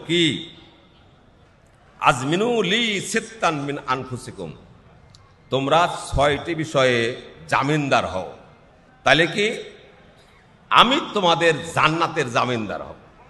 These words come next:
এক, উসদুকু ইজা হাদ্দাসতুম, তোমরা যখন কথা বলবে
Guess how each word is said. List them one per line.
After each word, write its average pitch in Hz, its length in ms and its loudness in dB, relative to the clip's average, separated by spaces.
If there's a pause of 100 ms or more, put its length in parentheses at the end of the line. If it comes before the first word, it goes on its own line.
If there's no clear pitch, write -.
(580)
এক, 196 560 6 (1120)
উসদুকু 185 1080 0
ইজা 151 400 2
হাদ্দাসতুম, 98 640 -8 (1000)
তোমরা 175 240 4
যখন 185 240 2
কথা 196 300 2
বলবে 240 440 10